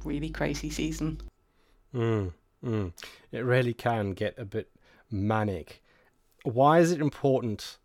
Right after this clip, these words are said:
Speaker 2: um, to include children in things like, um,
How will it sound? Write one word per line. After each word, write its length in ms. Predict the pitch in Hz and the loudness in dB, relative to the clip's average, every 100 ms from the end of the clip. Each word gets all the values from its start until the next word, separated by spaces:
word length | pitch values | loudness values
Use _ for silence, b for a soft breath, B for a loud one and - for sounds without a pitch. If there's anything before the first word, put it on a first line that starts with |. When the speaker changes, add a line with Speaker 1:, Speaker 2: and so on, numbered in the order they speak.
| _ - | _ -6
Speaker 2:
um, 360 | 107 104 104 101 | -4 -2 -4 -6
to 160 | - | -6
include 380 | 104 104 110 107 | -6 -4 -6 -6
children 580 | - 113 107 98 95 90 _ b b b b - | -6 -6 -6 -6 -6 -8 _ b b b b -2
in 240 | 117 117 | 0 0
things 420 | - 113 104 101 | 0 -2 -2 -4
like, 460 | 107 98 92 - _ _ - | -6 -6 -6 -10 _ _ -14
um, 160 | 92 | -10